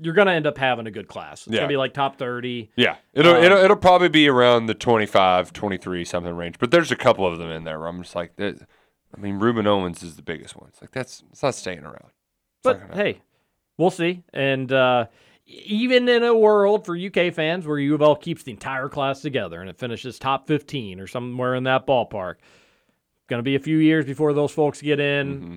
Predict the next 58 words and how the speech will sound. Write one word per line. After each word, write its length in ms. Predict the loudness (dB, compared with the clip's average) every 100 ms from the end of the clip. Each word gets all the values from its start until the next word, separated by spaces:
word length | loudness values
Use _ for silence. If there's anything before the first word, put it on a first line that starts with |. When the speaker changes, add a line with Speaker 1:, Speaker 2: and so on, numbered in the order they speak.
| -14 -10
Speaker 1:
And 180 | -6
then 260 | -4 -4 -6
guess 320 | -4 -2 0
what? 240 | 0 0 -2
That 80 | -8
means 200 | -8 -8
Kentucky's 520 | -4 -2 -2 -6 -8
just 180 | -10 -6
gonna 160 | -4
have 220 | -4 -4
to, 260 | -2 -2 -2 _ _
to 80 | -12
do 260 | -8 -2 2
their 180 | 2 2
part 380 | -2 -6 -10 -10
to 100 | -8
make 240 | -6 -6
sure 340 | -6 -4 -6 -8 _ _ _
they're 120 | -2
getting 300 | 0 -2 -2
just 240 | -2 -4 -4
as 80 | -2
good 160 | -2
as 80 | -2
players 480 | 2 4 6 4 2
and, 160 | -4
and 140 | -8 -6
keeping 260 | -4 -4
the 80 | -2
rivalry 480 | 2 2 2 -2 -4
the 100 | -4
way 180 | -2 -4
that 100 | -4
we 100 | -6
like 260 | -8 -12 -16
it. 140 | -14
So, 360 | -8 -6 -8 -14 _ _ _ _ _ _ _ _ _ -20 _ _
such 260 | -8 -6
is 100 | -4
life. 380 | 0 0 -2 _ _
You 100 | -6
got, 240 | -4 -2 -4
you 120 | -4
know, 120 | -4
they 160 | -4 -6
can't 220 | -4 -2
cry 200 | 2 2
about 220 | 2 -6 -12
it. 80 | _ _ _ _ _
Speaker 2:
Chili 280 | 2 4 4
in 100 | 4
June 300 | 4 2 2
is 100 | -2
something 320 | 0 2 2 0
a 60 |
terrorist 480 | 4 4 4 0 -4
would 100 | -8
do. 200 | -8